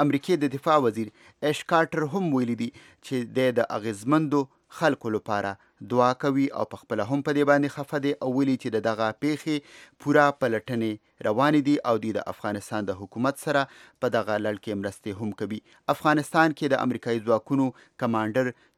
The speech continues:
جنرال جان کیمبل هم وعده کړې ده چې د دغه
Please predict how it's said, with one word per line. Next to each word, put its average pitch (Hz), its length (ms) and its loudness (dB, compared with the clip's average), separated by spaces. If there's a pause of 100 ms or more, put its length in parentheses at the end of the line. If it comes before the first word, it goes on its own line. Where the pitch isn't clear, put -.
(100)
جنرال 120 300 2 (200)
جان 113 200 0 (140)
کیمبل 151 400 2
هم 160 120 -2 (100)
وعده 139 280 4
کړې 139 220 0
ده 131 60 4 (360)
چې 135 160 -2
د 113 120 -2
دغه 113 200 2